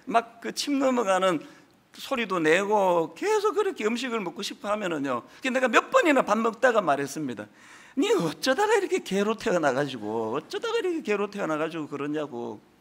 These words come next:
그 불쑥 무슨 생각이 드는가 하면은요. 이 뭐 그냥, 그냥 뭐 너무 유치한 이야기니까요. 그냥 가볍게 들어보세요.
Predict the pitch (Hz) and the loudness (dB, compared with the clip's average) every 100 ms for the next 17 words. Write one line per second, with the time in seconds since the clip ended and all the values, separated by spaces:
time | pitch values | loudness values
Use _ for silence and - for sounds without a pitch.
0 | _ _ _ _ _ _ _ _ _ _ | _ _ _ _ _ _ _ _ _ _
1 | _ _ _ _ _ _ _ _ _ - | _ _ _ _ _ _ _ _ _ -6
2 | 339 - 269 - 302 277 302 320 320 349 | -2 0 0 2 0 0 0 0 0 -2
3 | 254 208 202 190 175 170 147 120 110 101 | -4 -4 -4 -6 -6 -4 -4 -4 -6 -10
4 | - _ _ _ - 285 240 185 233 190 | -14 _ _ _ -4 2 2 2 0 0
5 | 160 143 247 240 170 160 143 139 233 165 | 0 -2 -2 0 0 0 -2 -2 -2 -2
6 | - 262 277 240 226 233 285 156 - 135 | -2 -2 -2 0 2 2 0 -4 -2 0
7 | 147 120 - - _ _ - 262 220 - | 0 -2 -6 -20 _ _ -6 -2 -2 -4
8 | 185 285 277 220 208 156 123 139 107 | -6 -6 -6 -6 -6 -6 -6 -4 -6